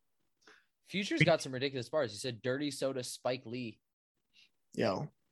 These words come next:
Speaker 1: Banger.
Speaker 2: Bars. Just, uh,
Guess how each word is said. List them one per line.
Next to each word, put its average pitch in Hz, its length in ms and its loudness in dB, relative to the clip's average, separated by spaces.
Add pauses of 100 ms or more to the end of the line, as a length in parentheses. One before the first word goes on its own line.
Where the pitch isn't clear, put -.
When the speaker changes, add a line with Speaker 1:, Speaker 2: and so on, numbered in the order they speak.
(920)
Speaker 1:
Banger. 139 280 0
Speaker 2:
Bars. - 240 0 (2250)
Just, 151 380 10
uh, 139 380 12